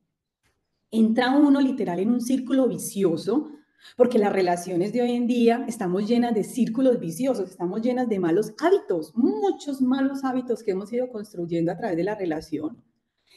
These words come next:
de costumbres muy dañinas y de cosas que se han naturalizado en nuestra relación que no están bien. Por ejemplo, la manera de hablar no se ha naturalizado.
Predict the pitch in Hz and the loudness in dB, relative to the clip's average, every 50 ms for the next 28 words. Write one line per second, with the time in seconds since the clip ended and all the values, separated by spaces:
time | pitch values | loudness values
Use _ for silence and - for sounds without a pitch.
0 | _ _ - 220 220 220 214 214 - - 233 202 190 190 214 269 285 - 254 254 | _ _ 2 2 2 2 -2 -4 0 0 0 2 2 2 2 0 2 4 8 10
1 | 262 294 349 415 415 330 226 233 208 196 190 220 285 359 294 202 170 160 - - | 10 10 10 10 8 6 4 4 2 2 4 6 6 6 6 6 4 0 -2 -4
2 | - - _ _ _ _ _ _ _ - - - 262 277 277 262 277 - 247 233 | -10 -16 _ _ _ _ _ _ _ -20 -2 2 2 2 4 2 4 4 6 6
3 | 247 294 294 - 320 302 - 226 202 208 202 220 254 269 285 - - - 254 220 | 6 4 0 0 -2 0 0 0 0 2 0 0 0 0 0 -2 -4 -4 -2 0
4 | 208 190 185 180 180 180 170 - 180 190 180 175 185 226 254 269 262 262 - 254 | 2 2 2 0 -2 -4 -6 -6 -6 -4 -2 -2 0 2 2 4 4 4 2 0
5 | 247 247 254 247 254 247 240 - - 208 190 185 196 202 196 - 202 175 156 151 | -4 -2 -2 -2 -2 -4 -6 -8 -8 -4 -4 -2 -2 -4 -6 -6 -4 -2 0 0
6 | 156 156 170 170 185 226 269 247 185 - 175 156 156 156 240 262 240 - 160 160 | -2 -2 -4 -4 -2 -2 -2 -4 -4 -4 -4 -4 -4 -2 -2 -2 -4 -4 -6 -8
7 | 160 170 165 160 160 156 165 208 226 180 156 147 156 180 170 175 208 233 233 - | -4 -4 0 0 0 0 -2 -4 -6 -6 -6 -6 -6 -6 -6 -8 -8 -10 -8 -4
8 | 165 170 - - - 165 - 156 151 135 - - 311 370 330 - | -4 -2 -2 -4 -6 -10 -10 -10 -12 -12 -10 -8 -8 -8 -8 -10